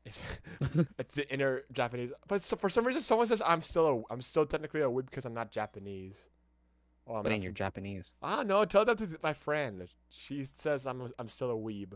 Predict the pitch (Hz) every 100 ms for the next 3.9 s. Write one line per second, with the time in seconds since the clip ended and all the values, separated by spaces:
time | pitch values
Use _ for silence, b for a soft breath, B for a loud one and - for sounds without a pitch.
0 | - _ _ _ _ _ _ _ _ _
1 | - 98 95 104 92 95 101 92 104 -
2 | _ _ _ _ _ _ - 113 156 170
3 | - 151 117 117 127 110 95 92 95